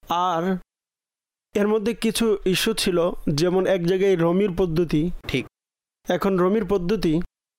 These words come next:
Speaker 1: লিখে তো দিয়েছি, যদি কোনো পাঠকের ভিডিও দেখে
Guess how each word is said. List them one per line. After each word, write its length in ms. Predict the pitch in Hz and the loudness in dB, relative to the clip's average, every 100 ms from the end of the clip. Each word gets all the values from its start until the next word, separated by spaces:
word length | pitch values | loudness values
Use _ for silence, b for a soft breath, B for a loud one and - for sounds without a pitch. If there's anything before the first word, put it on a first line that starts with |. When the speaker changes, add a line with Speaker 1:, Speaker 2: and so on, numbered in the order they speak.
| - | 0
Speaker 1:
লিখে 260 | 160 170 | 0 0
তো 140 | 220 240 | 0 0
দিয়েছি, 480 | 185 185 - 156 143 - _ _ _ _ _ _ _ _ _ 170 | 2 0 2 -2 -2 -12 _ _ _ _ _ _ _ _ _ 0
যদি 300 | 156 196 240 | 2 2 0
কোনো 280 | - 226 240 | 0 0 -2
পাঠকের 600 | - 196 196 247 247 220 | -2 -2 0 0 0 0
ভিডিও 320 | 180 180 196 | 0 2 2
দেখে 380 | 180 170 165 | 2 0 0